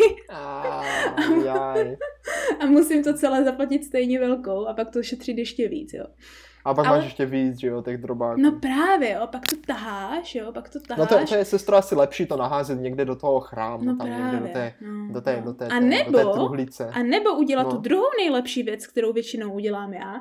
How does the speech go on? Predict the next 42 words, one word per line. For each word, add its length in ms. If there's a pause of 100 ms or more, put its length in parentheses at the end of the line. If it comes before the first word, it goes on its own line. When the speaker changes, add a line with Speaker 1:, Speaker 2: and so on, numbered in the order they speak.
(120)
Speaker 2:
Jo, 160
Speaker 1:
a 40
to 60
je, 100
že 100
Speaker 2:
jakou, 220
Speaker 1:
koupím 180
Speaker 2:
jakou? 140
Speaker 1:
těch 240 (120)
chuťovek 540
víc, 480 (240)
jo. 100 (520)
A 80
tady, 140
Speaker 2:
Ah, 260
Speaker 1:
a 20
tady 160
by 100
se, 100
Speaker 2:
ano, 100
Speaker 1:
a 40 (100)
Speaker 2:
ano. 100
Speaker 1:
tady 140
by 100
se 80
naši 180
posluchači 520
mohli 240
ptát, 400
jo, 120
mohli 220
by 120
se 120
ptát, 280 (480)
jaké 400
chuťovky 720
to 60
takhle 280
jako 320 (400)
kupujete 600 (120)
v 60
obchodech, 440